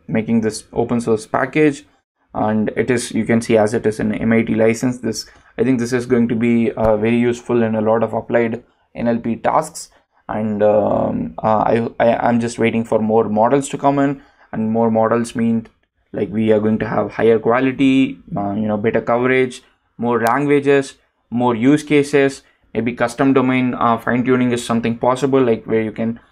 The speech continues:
you know, create medical related sentences, or m-, maybe you can create, uh, like, marketing related sentences. I think the potential is enormous.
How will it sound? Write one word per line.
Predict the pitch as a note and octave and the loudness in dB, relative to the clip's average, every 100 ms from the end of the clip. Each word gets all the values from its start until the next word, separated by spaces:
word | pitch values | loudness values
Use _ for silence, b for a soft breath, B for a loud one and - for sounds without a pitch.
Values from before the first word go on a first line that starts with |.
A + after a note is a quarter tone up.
| b b | b b
you | A#2 | -6
know, | A#2+ | -6
create | A#2+ C3 B2+ | -2 0 2
medical | B2 C3+ D3 | 0 2 2
related | C3 B2+ B2 B2+ | 2 0 0 -4
sentences, | - A#2+ B2 A#2 A#2 | -4 -2 -2 -4 -2
or | A#2 | 0
m-, | A2 G#2+ G#2+ | 2 0 -2
maybe | - A2+ A2 | -2 -2 0
you | A#2 A2 | 0 0
can | G#2+ G#2+ | -4 -4
create, | A#2 A2+ G#2+ | -2 -2 0
uh, | G#2+ | 0
like, | G#2+ A2+ | 0 0
marketing | A#2 C3+ C#3 C3 | 0 2 0 0
related | B2+ B2 B2 | 0 0 -2
sentences. | A#2+ A#2 A#2 A#2+ A#2+ B B B B | -2 -4 -4 -4 -6 B B B B
I | B2 | 0
think | D#3+ | 2
the | D3+ | 2
potential | B2 B2 A#2+ B2+ | 0 -2 0 0
is | B2 | 0
enormous. | A2+ A2+ A2+ B2 C3+ | 2 2 2 2 -2